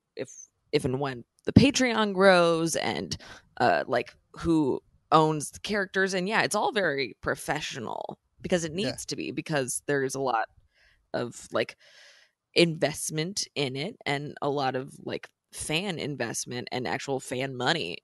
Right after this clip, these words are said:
Speaker 1: tied up in it. So that's, it kinda needs to be.
Speaker 2: And I, yeah, I, I just, I, I, it's whenever I, uh, like, look at how I, I'm moving forward to do my own things, like, I, consistently one shot,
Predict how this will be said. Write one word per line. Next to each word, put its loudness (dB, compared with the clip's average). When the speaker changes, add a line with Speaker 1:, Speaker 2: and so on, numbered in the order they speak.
Speaker 1:
tied -8
up -6
in -8
it. -14
So -4
that's, -6
it -12
kinda -6
needs -6
to -6
be. -8
Speaker 2:
And 4
I, 2
yeah, 6
I, 6
I 6
just, -2
I, 2
I, 4
it's 0
whenever 4
I, 4
uh, 4
like, -2
look 6
at 6
how 4
I, 2
I'm -2
moving -2
forward 0
to -2
do -2
my 2
own -2
things, -6
like, -4
I, -10
consistently 2
one 2
shot, 2